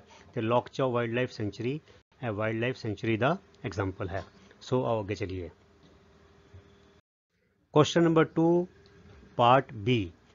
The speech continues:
differentiate between the following, zoo and wildlife sanctuary। ਹੁਣ ਦੇਖੋ, in a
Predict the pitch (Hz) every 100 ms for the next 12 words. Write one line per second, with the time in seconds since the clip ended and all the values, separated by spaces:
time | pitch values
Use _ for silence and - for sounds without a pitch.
0 | _ 127 143 - 190 190 - 156 143 135
1 | 131 123 120 113 101 107 175 202 143 98
2 | 127 175 214 226 - - 127 135 151 196
3 | _ 156 107 117 135 139 185 135 117 139
4 | - _ _ _ - - 113 - 95 85
5 | _ - - - - - - - - _
6 | - - 147 135 - 190 175 202